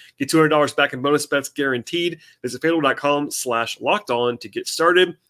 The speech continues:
Also want to tell you at the top of the podcast, as I always do, and encourage you to make sure first listen each and every day. Start your day with us and check us out anywhere you get your podcasts, places like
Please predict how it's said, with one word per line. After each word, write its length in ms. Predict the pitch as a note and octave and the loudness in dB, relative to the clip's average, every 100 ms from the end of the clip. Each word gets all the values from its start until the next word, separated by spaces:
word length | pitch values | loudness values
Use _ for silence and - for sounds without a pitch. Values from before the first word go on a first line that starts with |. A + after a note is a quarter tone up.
| _ | _
Also 200 | F3 D#3 | -4 0
want 80 | E3+ | -2
to 40 | D#3+ | 0
tell 80 | D3 | -2
you 40 | |
at 60 | C#3 | 0
the 20 | |
top 120 | D3+ | -2
of 100 | D3+ | 0
the 80 | D3+ | -2
podcast, 380 | D#3 E3+ F#3 - | -2 -2 -8 -6
as 100 | B2+ | -6
I 80 | A#2+ | -4
always 380 | - C#3+ D3 C3+ | -2 0 2 0
do, 280 | C#3+ D#3+ F3+ _ _ - | 2 2 2 _ _ -12
and 80 | A#2 | -10
encourage 380 | - G3 D#3 | 2 6 6
you 80 | A2+ | 4
to 80 | - | -4
make 160 | C3+ - | -4 -4
sure 160 | B2 | -10
first 400 | - F#3 F#3 - | -6 -2 -2 -2
listen 400 | C3 D#3+ D#3 F2+ _ _ _ | -4 -4 -4 -12 _ _ _
each 300 | E3+ E3+ - | -10 -8 -4
and 160 | C#3 C3+ | -2 -2
every 240 | C3+ C#3 C3 | -2 -2 0
day. 240 | C#3+ D3+ | 2 0
Start 260 | D3 D#3 D3 | 0 -2 0
your 80 | C3+ | 0
day 160 | C#3 | -2
with 180 | C3+ C3 | -2 0
us 300 | C3 C3 - - - _ | 0 0 -4 -8 -20 _
and 280 | B2 B2 A#2+ | 0 0 0
check 160 | - C#3 | -2 -2
us 120 | C3 | 0
out 200 | C3+ C3 | 0 0
anywhere 240 | E3 E3+ D#3+ | 2 4 4
you 80 | |
get 140 | D3 D3 | 2 0
your 80 | C#3+ | 0
podcasts, 520 | C#3 C#3 C#3 C3+ - | 0 0 0 -2 -2
places 380 | B2+ A#2+ A#2+ - | -4 -4 -6 -8
like 140 | - | -10